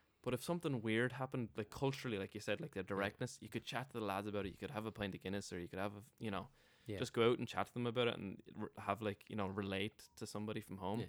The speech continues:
Speaker 2: You could nearly center yourself in the madness that is the States.
Speaker 1: Totally, totally.
Speaker 2: Yeah.
Speaker 1: Um, and I, I mean, another weird thing was, I mean, you could, you could have these conversations over WhatsApp. I could say, like, "Oh my God, this weird thing happened to me today."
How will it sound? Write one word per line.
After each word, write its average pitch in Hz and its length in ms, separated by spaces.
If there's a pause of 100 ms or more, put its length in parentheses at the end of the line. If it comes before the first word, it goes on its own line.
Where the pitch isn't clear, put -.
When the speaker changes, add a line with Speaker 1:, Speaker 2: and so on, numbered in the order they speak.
(140)
Speaker 2:
You 127 80
could 110 120
nearly 127 280
center 127 380
yourself 110 480 (140)
in 120 120
the 107 100
madness 107 460
that 104 120
is 104 160
the 98 100
States. - 460
Speaker 1:
Totally, 135 480 (140)
totally. 117 340 (180)
Speaker 2:
Yeah. 101 260
Speaker 1:
Um, 101 120
and 117 120
I, - 140
I 127 60
mean, 131 320 (800)
another 135 280
weird 117 220
thing 101 220
was, 98 180
I 107 60
mean, 110 240
you 113 80
could, - 180
you 107 80
could 117 120
have 139 100
these 139 140
conversations 104 560
over 87 180
WhatsApp. 98 420
I 98 60
could 107 160
say, - 160
like, - 180
"Oh 123 200
my 127 100
God, 123 180
this - 160
weird 107 200
thing 107 140
happened 101 260
to 104 60
me 175 100
today." 104 300